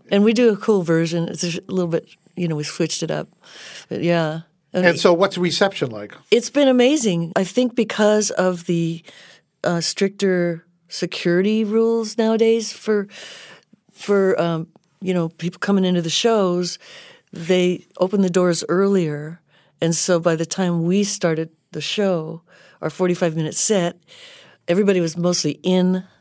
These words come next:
Speaker 1: the building. They were getting their beers and their shirts or whatever, and they started hearing a Heart song, and they all came down. So by the end of our forty-five minute set, the whole place was full, and they were standing up for Crazy on You.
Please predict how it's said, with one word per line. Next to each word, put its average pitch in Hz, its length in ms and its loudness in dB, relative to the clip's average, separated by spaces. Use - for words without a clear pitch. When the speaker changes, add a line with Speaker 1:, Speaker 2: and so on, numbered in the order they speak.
Speaker 1:
the 165 80 -8
building. 170 640 -2
They 170 100 0
were 160 100 -2
getting 170 260 0
their 156 100 0
beers 185 400 2
and 170 80 0
their 151 100 0
shirts 190 360 0
or 180 60 -2
whatever, 160 500 -2
and 180 80 -2
they 180 80 2
started 180 360 0
hearing 175 320 0
a 156 60 -4
Heart 240 280 0
song, 160 520 -6
and 170 120 2
they 170 120 4
all 165 140 4
came 160 300 -2
down. 180 600 -2
So - 160 -2
by 180 160 0
the 180 160 0
end 190 160 2
of 175 120 -6
our 160 160 -2
forty-five 175 520 -2
minute 160 180 -4
set, 180 380 -2
the 185 100 2
whole 208 180 0
place 190 340 0
was 175 120 -4
full, 165 600 -4
and 180 420 2
they 175 180 0
were 165 100 -2
standing 175 400 0
up 160 120 -4
for 175 360 -4
Crazy 214 340 0
on 151 120 -8
You. - 180 -12